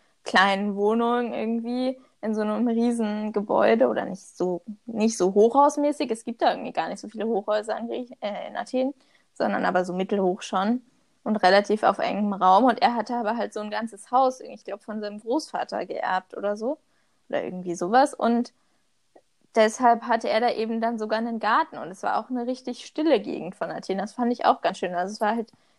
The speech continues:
nicht so direkt an der Innenstadt. Es war schon ein bisschen weiter weg, aber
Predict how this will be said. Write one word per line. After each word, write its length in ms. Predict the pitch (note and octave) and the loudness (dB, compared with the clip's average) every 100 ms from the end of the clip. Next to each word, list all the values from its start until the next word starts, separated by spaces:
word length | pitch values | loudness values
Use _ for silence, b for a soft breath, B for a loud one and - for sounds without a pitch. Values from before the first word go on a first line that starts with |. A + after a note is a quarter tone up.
| _ | _
nicht 200 | A#3 A#3+ | 0 2
so 120 | A3 | 2
direkt 460 | G#3+ A#3 A3+ A#3 - | 2 4 4 2 0
an 100 | G3 | 0
der 100 | F#3+ | 0
Innenstadt. 500 | - A3 B3+ - D4+ | 0 0 0 2 2
Es 160 | C4 - | 2 0
war 300 | F3+ E3+ - | 4 4 2
schon 220 | - F#3 F#3+ | -4 -6 -6
ein 100 | G3 | -6
bisschen 300 | G3+ G3 F3+ | -8 -6 -4
weiter 320 | - G#3 F3+ | -4 -2 0
weg, 220 | G3 D4+ | 2 2
aber 280 | C#4 F3 | 2 0